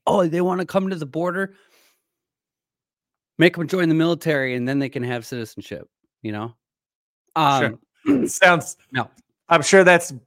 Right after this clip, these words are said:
Speaker 2: perfectly not a national security risk at all, ladies and gentlemen.
Speaker 1: At, yeah.
Speaker 2: <laughs> At all.
Speaker 1: <laughs> I,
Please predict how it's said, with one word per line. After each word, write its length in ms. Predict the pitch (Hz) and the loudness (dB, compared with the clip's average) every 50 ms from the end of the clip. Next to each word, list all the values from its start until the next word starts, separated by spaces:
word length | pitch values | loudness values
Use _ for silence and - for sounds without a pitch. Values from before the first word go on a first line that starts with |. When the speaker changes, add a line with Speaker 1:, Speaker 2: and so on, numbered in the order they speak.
| _ _ _ - | _ _ _ 2
Speaker 2:
perfectly 720 | - 185 180 180 - 165 - - 180 175 170 165 160 - 120 | 4 4 4 4 0 -6 0 2 4 6 6 6 4 0 -2
not 280 | 131 139 143 151 156 156 | 0 4 4 4 6 4
a 40 | 151 | 2
national 440 | 151 147 147 147 143 - - 135 123 | 2 2 2 2 2 -2 -6 -8 -10
security 500 | - - 120 - - 131 123 117 120 117 | -10 -12 -14 -10 -6 -6 -4 -4 -6 -8
risk 280 | 107 117 107 - - _ | -8 -10 -10 -10 -10 _
at 160 | - 139 131 - | -6 -6 -4 -4
all, 280 | 113 104 101 92 92 90 | -6 -6 -6 -8 -8 -10
ladies 280 | 98 104 101 - - | -12 -12 -12 -12 -16
and 80 | 101 98 | -18 -12
gentlemen. 400 | 107 107 104 104 107 107 180 - | -10 -8 -8 -8 -4 -4 -2 -2
Speaker 1:
At, 60 | 104 - _ _ _ | -4 -6 _ _ _
yeah. 280 | - - 160 - - - | -2 -2 -2 -2 -4 -2
Speaker 2:
<laughs> 40 | - | 2
At 220 | 180 180 170 - - | 2 2 2 2 -2
all. 280 | 147 107 247 - - _ | -2 -2 -2 -4 -6 _
Speaker 1:
<laughs> 20 | |
I, 180 | 151 160 151 | -2 -2 -2